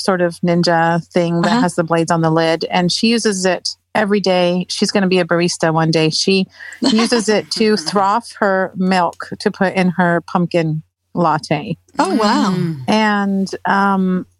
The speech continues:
Speaker 1: <clears throat> but she also uses it for smoothies. And my son, you know, for him to pull, he's fifteen. So for him to pull the Vitamix out and
Speaker 2: Yeah.
Speaker 1: do all that and then clean it, and,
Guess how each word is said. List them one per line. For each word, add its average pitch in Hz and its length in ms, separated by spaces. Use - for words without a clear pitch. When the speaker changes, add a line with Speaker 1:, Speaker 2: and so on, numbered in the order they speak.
Speaker 1:
<clears throat> 240 500
but 190 160
she - 120
also 233 220
uses 190 300
it - 140
for 190 100
smoothies. 175 500
And 190 320
my 185 160
son, 185 440
you 190 80
know, 175 200
for - 140
him 214 180
to 214 80
pull, 202 300
he's 196 180
fifteen. 160 500
So 214 180
for 214 140
him 226 220
to 226 100
pull 208 380
the 190 100
Vitamix 180 560
out 175 420
and 143 220
Speaker 2:
Yeah. 196 280
Speaker 1:
do 175 200
all 196 220
that 180 540
and 151 200
then 180 180
clean 214 360
it, 196 340
and, 143 220